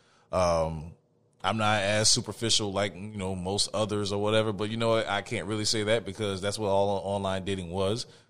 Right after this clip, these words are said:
I had to have some sort of, by looking through your pictures, I had to look at some sort of attraction. But if I'm attracted to you, I'm also look at your bio. If I'm not just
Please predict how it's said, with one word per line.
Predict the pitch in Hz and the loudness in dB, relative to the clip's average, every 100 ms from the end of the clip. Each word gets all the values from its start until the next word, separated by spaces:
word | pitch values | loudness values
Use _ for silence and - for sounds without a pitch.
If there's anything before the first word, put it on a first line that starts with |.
| _ _ - | _ _ -4
I | |
had | 101 90 | -2 -2
to | |
have | 101 104 98 | -2 -2 0
some | 113 | 0
sort | 110 101 | 0 0
of, | 95 80 - _ _ _ _ _ - | -4 -10 -18 _ _ _ _ _ -6
by | 92 | -2
looking | 98 107 | 0 0
through | 107 | 0
your | 98 | 0
pictures, | 113 117 90 | 0 0 0
I | |
had | 87 | 2
to | 104 | 2
look | 101 92 | 0 -4
at | 82 - | -6 -6
some | - - 104 | -2 0 0
sort | 98 | -2
of | 82 | -2
attraction. | - 107 110 73 98 - _ _ _ _ _ - | 0 2 2 0 -8 -12 _ _ _ _ _ -2
But | 98 98 92 - _ - | 2 2 0 -14 _ -6
if | |
I'm | 95 | -6
attracted | 87 123 123 104 85 | 2 6 6 6 -6
to | |
you, | 87 85 82 - | -6 -6 -8 -12
I'm | 85 | -2
also | 85 120 113 92 | 2 4 4 0
look | 87 98 101 - - - _ _ _ | -4 -2 -2 -4 -16 -20 _ _ _
at | 87 | -12
your | 78 | -6
bio. | 98 101 82 60 - - _ _ - | 0 2 2 -2 -14 -20 _ _ -4
If | |
I'm | 95 90 | -2 2
not | 92 85 | 0 0
just | 87 85 - - | -2 0 0 -2